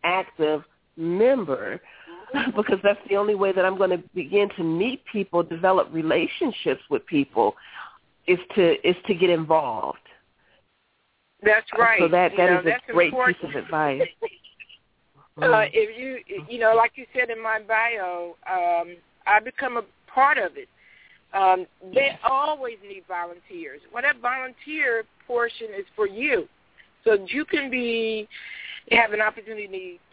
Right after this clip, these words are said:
Speaker 2: for people to get to know who you are and what you do and what you have to offer. Um, just sometimes just being, opening up the door for everybody to come through.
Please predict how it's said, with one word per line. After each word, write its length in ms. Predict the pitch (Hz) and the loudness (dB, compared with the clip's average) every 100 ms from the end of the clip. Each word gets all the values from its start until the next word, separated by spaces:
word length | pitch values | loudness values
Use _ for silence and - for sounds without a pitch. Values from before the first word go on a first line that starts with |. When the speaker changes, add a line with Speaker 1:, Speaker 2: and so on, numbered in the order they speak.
| _ | _
Speaker 2:
for 120 | 196 | -4
people 220 | 185 254 202 | -2 -4 -8
to 60 | |
get 160 | 185 185 | -8 -10
to 60 | 180 | -2
know 160 | 175 | -2
who 180 | 170 190 | -2 -12
you 240 | 175 196 190 | -10 0 2
are 180 | 160 151 | 2 0
and 120 | 170 | -6
what 120 | 175 - | -8 -8
you 100 | 185 | -16
do 280 | 180 349 147 - - - - _ | -6 -6 -6 -14 -20 -20 -20 _
and 160 | 185 185 | 2 4
what 180 | 190 - | 2 2
you 100 | 202 | 4
have 200 | 190 175 | 4 4
to 100 | - | -2
offer. 500 | 170 175 165 156 131 - _ 170 | -4 -4 -6 -14 -14 -16 _ -10
Um, 360 | 156 131 151 _ _ | -10 -10 -16 _ _
just 200 | 220 269 202 196 _ _ - 156 - | -4 -4 -6 -20 _ _ -20 -20 0
sometimes 420 | 269 285 254 233 | 0 2 0 0
just 200 | 240 - | -8 -16
being, 340 | 254 247 233 226 _ - - _ - | -16 -12 -12 -16 _ -20 -20 _ -4
opening 380 | 247 254 247 240 | -4 -2 -4 -4
up 80 | - | -8
the 60 | 214 | -10
door 240 | 220 226 226 | -4 -4 -4
for 100 | 190 | -6
everybody 400 | 190 175 170 165 | -4 -4 -4 -4
to 100 | 170 | -6
come 260 | 180 220 196 | -12 -10 -10
through. 320 | - 202 175 | -8 -6 -6